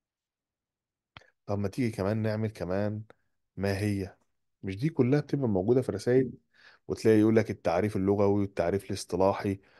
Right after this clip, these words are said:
وتلاقي عنده مترادف تاني للكلمة. طب ما دام انت عارف الكلام ده، ما تساعد الروبوت في انه يوجد لك الكلام ده. اعتبره طفل صغير انت بتعرفه.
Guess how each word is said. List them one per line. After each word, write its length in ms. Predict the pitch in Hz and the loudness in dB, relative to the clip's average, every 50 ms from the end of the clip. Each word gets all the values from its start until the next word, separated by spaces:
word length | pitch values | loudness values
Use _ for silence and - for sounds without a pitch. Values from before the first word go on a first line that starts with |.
| _ _ _ _ _ _ - | _ _ _ _ _ _ -6
وتلاقي 760 | 95 101 110 117 117 113 - - 107 - 113 110 113 123 110 - - 110 | -2 2 4 4 4 4 2 0 -2 2 4 6 8 8 6 6 4 2
عنده 220 | 131 139 135 131 | 0 2 0 0
مترادف 600 | 117 117 113 113 120 117 123 139 143 143 127 - | 0 0 0 0 2 2 2 2 2 0 -2 -2
تاني 320 | - - 123 135 139 139 123 | -2 -2 0 0 0 0 -2
للكلمة. 600 | 113 107 104 - - 131 127 120 117 117 117 - _ _ _ _ _ _ _ _ _ _ _ _ _ _ _ _ _ | -2 -2 -4 0 0 2 2 2 0 -4 -4 -6 _ _ _ _ _ _ _ _ _ _ _ _ _ _ _ _ _
طب 120 | - 92 | -6 -4
ما 200 | 95 107 104 110 | -2 0 2 2
دام 160 | 110 131 151 170 | 4 4 4 4
انت 180 | 170 151 - | 2 2 0
عارف 260 | - 104 120 120 - | -2 -4 -4 -6 -8
الكلام 320 | 110 - - 92 107 110 113 | -8 -4 -2 -2 -2 0 -2
ده، 100 | 117 117 | -2 -2
ما 100 | 117 107 | -2 -4
تساعد 480 | 110 - - 127 131 135 123 107 101 | -4 -4 0 0 2 2 2 0 0
الروبوت 640 | 101 92 92 104 110 110 120 120 - _ _ - - _ _ _ _ _ _ _ _ _ _ _ _ _ | -2 -2 0 0 0 0 0 -4 -6 _ _ -20 -20 _ _ _ _ _ _ _ _ _ _ _ _ _
في 120 | - - 107 | -4 0 0
انه 140 | 117 135 135 | 2 2 2
يوجد 320 | 117 110 107 123 135 127 | 2 2 2 0 2 2
لك 180 | 120 107 - 95 | 2 2 2 0
الكلام 420 | 92 - - 101 101 104 104 101 | -4 -4 -2 0 0 0 0 0
ده. 220 | 95 92 - - _ _ _ _ _ _ _ _ _ _ _ _ _ _ _ _ _ _ _ _ _ _ _ _ _ _ _ _ - | -2 -4 -4 -8 _ _ _ _ _ _ _ _ _ _ _ _ _ _ _ _ _ _ _ _ _ _ _ _ _ _ _ _ -2
اعتبره 420 | 113 107 107 - - 147 147 139 123 | 0 0 0 0 0 0 0 0 0
طفل 320 | 127 147 139 - - 117 | 0 0 0 2 0 0
صغير 320 | 107 113 113 123 135 135 | 2 2 2 2 2 0
انت 160 | 143 143 143 151 | 0 -2 0 0
بتعرفه. 560 | 135 135 - 101 101 113 127 143 143 - | 0 0 0 0 0 0 0 -2 -4 -6